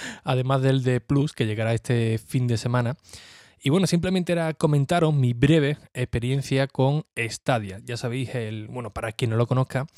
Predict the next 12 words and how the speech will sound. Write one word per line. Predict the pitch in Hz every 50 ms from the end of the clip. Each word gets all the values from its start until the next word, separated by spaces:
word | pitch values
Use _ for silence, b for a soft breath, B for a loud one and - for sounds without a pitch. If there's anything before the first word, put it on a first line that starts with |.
| B B B B B B B B B B -
Stadia | 113 107 - - 151 147 143 139 143 151 147 - -
es | - 139 135
la | 135 139 135 135 131
apuesta | 120 - - - - 175 165 - - - 139 156 170 - -
de | - 117 113 113 110 110 110 113 113 113 117 123
Google | 131 156 170 156 147 143 151 - B B B B B B B -
para | 165 160 165 175 170
llevar | 139 143 143 135 127 131 127 123 135 143 151 156
un | 151 151 151 139
paso | _ - 151 143 - - 151
más | 143 143 135 - -
allá | 143 139 139 143 143 147